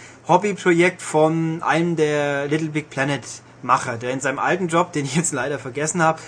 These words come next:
das halt so entwickelt hat und dann kam das Spiel über Steam.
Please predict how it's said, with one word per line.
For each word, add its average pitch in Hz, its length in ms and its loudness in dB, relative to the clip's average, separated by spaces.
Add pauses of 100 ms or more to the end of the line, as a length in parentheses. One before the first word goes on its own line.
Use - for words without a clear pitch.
(220)
das 143 240 0
halt 135 220 0
so 139 120 -2
entwickelt 180 360 0
hat 175 180 0
und 151 60 -6
dann 139 100 -4
kam 127 180 -4
das 139 120 -4
Spiel - 180 -10
über 131 140 -2
Steam. 123 300 -8